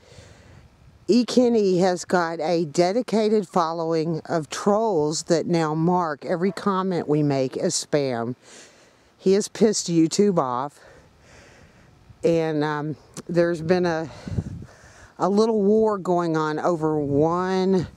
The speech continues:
upload he's put up, and, um, I guess because he wouldn't take it down, they are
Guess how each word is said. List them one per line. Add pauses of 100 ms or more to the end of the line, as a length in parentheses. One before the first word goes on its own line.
(680)
upload
he's (100)
put
up,
and,
um, (1600)
I
guess
because
he
wouldn't
take
it
down,
they
are